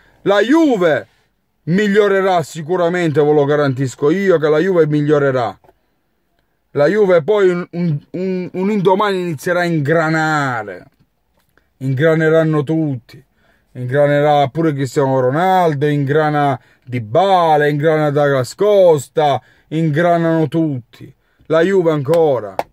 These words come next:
è imballata. La Juve ha tre competizioni, se le vuole giocare tutte e tre. Capito perché?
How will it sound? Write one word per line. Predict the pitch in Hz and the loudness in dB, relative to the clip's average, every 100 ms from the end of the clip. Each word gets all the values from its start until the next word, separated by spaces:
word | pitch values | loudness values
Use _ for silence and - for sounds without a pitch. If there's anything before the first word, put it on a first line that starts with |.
| _ _ - - _ | _ _ -12 -12 _
è | - | -14
imballata. | 135 131 139 139 143 139 131 110 - - | -12 -8 -4 0 0 0 -2 -6 -10 -6
La | 127 | -2
Juve | 170 165 147 | 0 2 0
ha | 120 | -2
tre | 196 190 | -2 -2
competizioni, | 135 156 139 135 127 - 175 170 139 | -2 -4 -4 -4 -8 -4 0 2 0
se | 113 | -2
le | 139 | -2
vuole | 143 147 139 | 0 0 0
giocare | 143 147 143 123 _ _ _ | -2 -2 -2 -4 _ _ _
tutte | 202 151 - 160 | -6 -4 0 -2
e | - | 0
tre. | 139 151 147 117 95 _ _ _ _ _ _ | -2 0 0 -2 -8 _ _ _ _ _ _
Capito | - 117 175 185 | -8 -4 0 0
perché? | 180 170 208 208 165 | 0 0 0 2 0